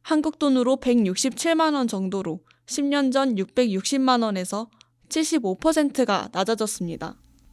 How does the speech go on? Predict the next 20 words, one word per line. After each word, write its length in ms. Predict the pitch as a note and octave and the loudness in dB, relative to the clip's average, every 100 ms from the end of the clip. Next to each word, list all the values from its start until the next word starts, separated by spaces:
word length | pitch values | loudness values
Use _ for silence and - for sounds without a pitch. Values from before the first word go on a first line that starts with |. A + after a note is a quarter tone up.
| - - | -20 -12
킬로와트 500 | - D4 D4 C#4 C4 | -4 2 2 2 -2
피크는 640 | B3 A3+ - G#3 A#3 A#3+ - | -4 -4 -2 0 0 -2 -4
태양빛이 540 | C#4+ D4+ D4+ C#4 C4 A#3+ | 0 2 2 0 -2 -4
가장 380 | - G3 G#3 G#3+ | -4 -2 0 0
강할 500 | - G3+ B3 C4+ C4+ | -2 0 2 2 2
때 100 | G#3+ | 2
얻을 300 | G3 G3+ A3 | 2 2 0
수 160 | G#3+ | -2
있는 360 | F3 E3+ G3+ G#3 | -4 -4 -4 -4
전력량을 640 | - F#3+ A3+ A#3+ G3+ F#3 | -2 2 4 4 2 0
말합니다. 560 | E3 E3+ F#3 E3+ D#3 F3 - _ _ _ - - - - - - - - - - - - | -4 -2 -2 -4 -6 -10 -14 _ _ _ -20 -20 -20 -20 -20 -20 -20 -20 -20 -20 -20 -2
기회 300 | A#3+ C#4 C#4+ | 4 6 4
비용까지 580 | A#3+ C4 C#4+ C4+ B3+ B3 | 4 2 2 2 2 2
따진 320 | A#3+ A#3 A#3 | 2 2 0
경제 380 | G#3+ F#3+ G#3+ A3 | 2 0 2 2
비용은 500 | F#3+ F3+ G3+ F3 - - - - | 0 -2 -2 -4 -6 -14 -20 -4
이미 240 | G3+ G#3 | 2 4
화석 360 | A3 C#4 D#4 D4 | 4 2 2 4
연료와 400 | A#3+ A3 G#3 G#3+ | 4 4 2 2
원전보다 760 | F#3+ F3 G3+ A#3 G3 F3+ E3+ | 0 0 2 2 0 -4 -10